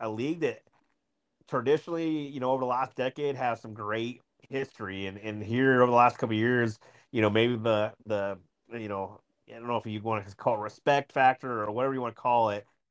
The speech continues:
um, it just hasn't been there. You're seeing that, uh, in the top twenty-five right now. Uh,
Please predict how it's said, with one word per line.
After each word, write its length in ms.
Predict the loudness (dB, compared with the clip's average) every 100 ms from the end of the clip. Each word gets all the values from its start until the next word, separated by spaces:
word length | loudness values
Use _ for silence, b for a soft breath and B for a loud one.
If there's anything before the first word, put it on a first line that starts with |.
| -8
um, 320 | -2 -2 -4
it 80 | -8
just 160 | -12 -2
hasn't 360 | 0 0 -2
been 180 | -6 -6
there. 220 | -6 -6
You're 140 | -6 -10
seeing 300 | -10 -8 -4
that, 260 | -4 -4 -10
uh, 200 | -10 -10
in 100 | -10
the 80 | -10
top 260 | -4 -4 -2
twenty-five 560 | -6 -6 -2 0 0 -2
right 160 | -6
now. 420 | -4 -4 -2 -6 -10 _ _ _ _ _ -10
Uh, 300 | -6 -6